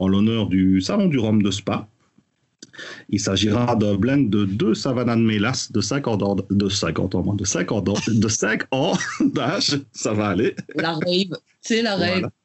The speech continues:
Speaker 1: Et, euh, un des deux est un R, en fait, donc un, un High Esters qui va un petit peu déboîter.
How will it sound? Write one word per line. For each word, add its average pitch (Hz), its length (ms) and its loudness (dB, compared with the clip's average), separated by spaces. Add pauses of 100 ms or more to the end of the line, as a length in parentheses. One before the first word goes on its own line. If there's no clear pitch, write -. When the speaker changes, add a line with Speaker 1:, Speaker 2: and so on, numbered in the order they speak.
(1080)
Speaker 1:
Et, 190 360 2
euh, 156 800 2 (160)
un 214 120 0
des 202 120 4
deux 160 460 2 (100)
est 170 460 0
un 143 560 2 (200)
R, - 300 -2
en 107 100 0
fait, 98 300 -6
donc 104 320 0
un, 98 320 2
un 95 180 0
High 113 100 2
Esters 107 680 -4
qui 120 100 -6
va 101 140 -4
un 95 80 -2
petit 98 160 -6
peu 123 140 0
déboîter. 98 440 0